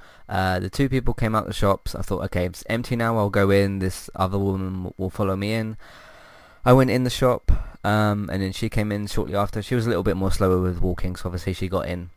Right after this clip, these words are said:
slightly after me and that. But, uh, I started picking up my stuff and, and that sort of thing. Um, and then I turn around and the two guys who were queued up behind us just walked in as well. So now it was four of us in the shop, including the shopkeeper who's walking around for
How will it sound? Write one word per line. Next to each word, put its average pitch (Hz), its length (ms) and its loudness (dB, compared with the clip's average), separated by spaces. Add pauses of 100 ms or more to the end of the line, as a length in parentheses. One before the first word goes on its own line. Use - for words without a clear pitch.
slightly - 340 -4
after 90 300 -2
me 87 100 -6
and 87 160 -4
that. 87 260 -4
But, 92 280 -4
uh, 90 40 -2
I 101 120 -2
started 113 320 -2
picking 113 200 0
up 110 120 -2
my 104 80 -2
stuff 101 440 -4
and, 95 220 -6
and 87 100 -6
that 92 120 -4
sort - 180 -6
of 98 80 -6
thing. 98 340 -2 (960)
Um, 95 520 0
and 123 100 2
then 131 100 2
I 131 60 4
turn 139 240 4
around 123 320 2
and 101 140 0
the 98 80 -4
two 110 200 2
guys 98 720 -2
who 101 140 0
were 95 220 0 (100)
queued 101 240 -4
up 92 80 -4
behind 95 320 -4
us 90 100 -4
just - 240 -10
walked 98 240 -10
in 95 120 -6
as 87 120 -12
well. 95 220 -6
So - 120 -6
now 101 160 0
it 87 60 -4
was 90 180 -4
four 98 280 0
of 90 100 -4
us 90 180 -4
in 92 100 -6
the 85 60 -8
shop, - 300 -4
including 120 400 -4
the 104 60 -4
shopkeeper 101 540 -2
who's 95 220 -2
walking 98 260 -6
around 92 280 -6
for 92 300 -6